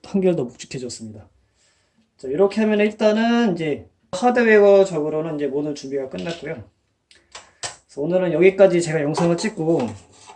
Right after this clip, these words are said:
이런 스-, 그 나스 세팅이라든가 이런 것들은 저도 그 깊게는 알지 못하다 보니까는, 그래서 괜한 좀 잘못된 정보를 알려드리면은 또 혼선되니까는 일단 저는 이렇게 하드웨어적인 설치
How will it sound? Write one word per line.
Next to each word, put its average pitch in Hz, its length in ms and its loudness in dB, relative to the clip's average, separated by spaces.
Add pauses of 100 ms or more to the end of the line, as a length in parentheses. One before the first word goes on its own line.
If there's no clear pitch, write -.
(720)
이런 147 140 -2
스-, - 180 -14 (160)
그 135 420 -6
나스 135 320 -2
세팅이라든가 170 880 2
이런 151 220 -2
것들은 151 380 -4
저도 127 440 -6 (1160)
그 123 720 -6
깊게는 214 420 2
알지 160 200 4
못하다 160 360 0
보니까는, 135 600 -4 (300)
그래서 - 140 -20
괜한 151 340 -4
좀 135 160 -6
잘못된 180 440 4
정보를 170 320 6
알려드리면은 151 1000 -2 (960)
또 143 140 -4
혼선되니까는 160 960 2 (160)
일단 135 260 -6
저는 135 180 -8
이렇게 - 180 -12
하드웨어적인 190 540 4
설치 175 480 -6